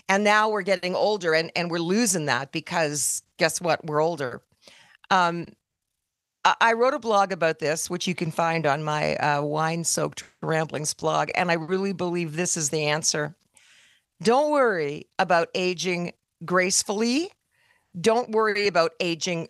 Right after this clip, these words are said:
with Botox. If you want it, get it. If you wanna dye your hair and not be gray, do it. You know, do whatever it is you need to do, whatever it is that's gonna make you happy in your own package, do it. But it's more important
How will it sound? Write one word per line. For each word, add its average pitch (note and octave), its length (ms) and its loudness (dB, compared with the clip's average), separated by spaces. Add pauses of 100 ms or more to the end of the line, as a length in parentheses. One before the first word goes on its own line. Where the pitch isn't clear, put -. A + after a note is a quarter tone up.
(160)
with E3+ 220 -4
Botox. F#3+ 560 0
If F#3 120 -4
you F3 80 -4
want E3 220 2
it, G#3+ 180 -8
get E3+ 200 4
it. - 260 -4 (220)
If - 80 -10
you F3+ 80 -2
wanna E3+ 200 2
dye E3 320 2
your E3 160 0
hair F3+ 220 4
and F3 80 0
not D#3+ 180 0
be E3+ 120 -8
gray, E3 500 0
do F3+ 240 0
it. - 300 -2 (340)
You G#3+ 100 2
know, F3+ 120 2
do F#3+ 200 -2
whatever G3 420 4
it C#4 100 -4
is B3 260 -6
you C#4 100 -6
need B3+ 280 -4
to B3 80 -8
do, G#3+ 200 -4
whatever G3 440 2
it B3+ 80 0
is B3+ 100 -2
that's G#3 140 -6
gonna F#3 180 -2
make F3+ 280 -4
you F3+ 80 -6
happy F3+ 420 -2
in E3 100 -2
your D#3 160 0
own E3+ 220 -2
package, A#3 640 0 (500)
do F#3 240 2
it. - 280 -2 (840)
But G3+ 220 2
it's - 180 -4
more G#3 260 2
important G#3 600 -4